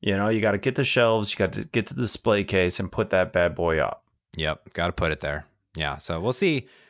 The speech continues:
Speaker 2: But if you have a Wii U, go, go cop that.
Speaker 1: Yeah. So now into game announcements.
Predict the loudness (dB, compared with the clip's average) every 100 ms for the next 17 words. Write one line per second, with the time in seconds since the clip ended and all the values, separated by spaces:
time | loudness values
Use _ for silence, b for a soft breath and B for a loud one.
0 | b -2 2 4 4 4 4 2 2 2
1 | 0 0 -2 -2 -2 -4 -12 -16 _ _
2 | _ _ _ _ _ -2 0 0 -2 -4
3 | b b b -2 2 4 4 2 2 2
4 | 0 -2 2 4 4 2 0 0 2 0
5 | 0 0 0 0 0 -2 -4